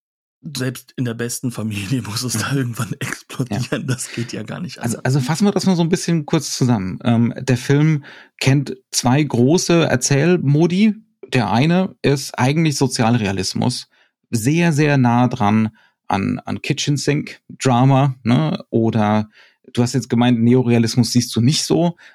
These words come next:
Speaker 2: aber zumindest an bestimmten Mitteln, ne? Nämlich, dass wir auf Location sind oder wenn wir im Studio drehen, dann soll das Ganze möglichst so aussehen, äh, wie
Speaker 1: Aber halt auch
Speaker 2: eine
Speaker 1: radikal
Speaker 2: echte
Speaker 1: Mittel
Speaker 2: Location.
Speaker 1: nehmen, die halt eben dagegen sprechen. Also es sind
Speaker 2: Mhm.
Speaker 1: alles Schauspieler. Es
Speaker 2: Ja.
Speaker 1: ist halt alles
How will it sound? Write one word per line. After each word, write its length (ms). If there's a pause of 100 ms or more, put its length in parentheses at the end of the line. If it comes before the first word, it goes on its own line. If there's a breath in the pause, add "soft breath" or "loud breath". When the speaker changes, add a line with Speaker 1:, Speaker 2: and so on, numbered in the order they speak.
Speaker 2:
aber 180
zumindest 300
an 100
bestimmten 380
Mitteln, 580
ne? 220
Nämlich, 240
dass 160
wir 140
auf 100
Location 540
sind 220
oder 280
wenn 180
wir 120
im 80
Studio 360
drehen, 480 (220 loud breath)
dann 160
soll 160
das 180
Ganze 240
möglichst 400
so 140
aussehen, 560
äh, 100 (320)
wie 260
Speaker 1:
Aber 200
halt 180
auch 420
Speaker 2:
eine 280
Speaker 1:
radikal 60
Speaker 2:
echte 300
Speaker 1:
Mittel 0 (260)
Speaker 2:
Location. 280
Speaker 1:
nehmen, 420
die 140
halt 180
eben 240
dagegen 360
sprechen. 480
Also 220
es 80
sind 100
Speaker 2:
Mhm. 60
Speaker 1:
alles 240
Schauspieler. 680
Es 120
Speaker 2:
Ja. 80
Speaker 1:
ist 80
halt 160
alles 420